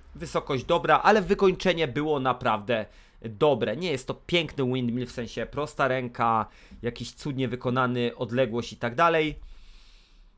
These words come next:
No cóż, ocenianie jest jakie jest i nie wiem, czy to odejmować punkty za push-offy.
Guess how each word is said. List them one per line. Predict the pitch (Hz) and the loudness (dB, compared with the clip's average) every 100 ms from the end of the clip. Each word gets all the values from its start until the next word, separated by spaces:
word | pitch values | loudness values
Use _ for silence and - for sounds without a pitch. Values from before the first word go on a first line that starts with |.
| - | -10
No | 113 | -8
cóż, | 147 202 135 | -4 -6 -4
ocenianie | 123 - 131 151 170 160 | -6 -4 -2 -2 -2 -2
jest | 131 147 180 - | 0 0 -2 -2
jakie | 123 113 113 101 | 0 0 -2 -4
jest | 90 78 - - | -4 -8 -16 -16
i | - | -8
nie | 147 160 | -4 -2
wiem, | 120 110 | -2 -4
czy | - - | -8 -10
to | 104 101 | -8 -4
odejmować | 107 107 147 160 - | -4 -4 -2 -4 -6
punkty | 143 143 - | -14 -14 -6
za | 123 | -4
push-offy. | 131 131 - 127 - 120 110 | -4 -6 -6 -6 -2 -4 -4